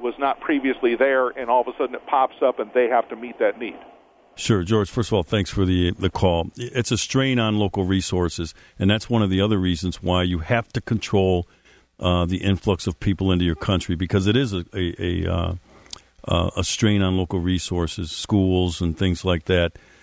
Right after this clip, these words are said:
Speaker 2: uh, that you have to be able to plan for. Plus, you know, in addition to national security and domestic security issues and public health issues that I talked about, uh, on yesterday's program, you want to control,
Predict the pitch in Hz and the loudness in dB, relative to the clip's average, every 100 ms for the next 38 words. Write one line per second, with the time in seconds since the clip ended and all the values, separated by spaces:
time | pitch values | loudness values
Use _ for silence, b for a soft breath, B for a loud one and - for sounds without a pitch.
0 | b b - 90 87 85 92 92 87 87 | b b -4 0 2 0 2 0 0 0
1 | 90 85 82 - 90 90 - 85 80 - | 0 0 -4 -2 0 0 -2 -4 -4 -2
2 | 127 143 - - _ _ _ - 101 95 | 0 0 -4 -16 _ _ _ -2 2 2
3 | 87 110 - 95 98 95 92 - 90 87 | 2 0 -2 -2 0 2 0 -2 -6 -6
4 | - 92 90 90 82 87 87 - - - | 0 2 2 0 0 0 -2 -4 -10 -4
5 | 95 87 82 87 - 87 82 87 90 82 | 0 0 0 -2 -2 -2 -4 -4 -6 -2
6 | 110 95 87 95 104 90 78 85 - 85 | 0 0 0 0 0 -2 -2 -6 -4 -4
7 | 85 95 82 82 85 82 85 B B B | -2 -2 -2 -2 -2 -2 -4 B B B
8 | B - 85 85 85 92 95 107 87 - | B -2 2 2 2 2 0 0 -2 -2
9 | 98 87 82 87 82 80 b b b - | 0 0 2 0 0 -4 b b b 0
10 | 104 98 101 117 123 - 135 139 - 107 | 2 4 4 2 0 -4 -4 -4 -2 0
11 | 95 92 90 | 2 2 0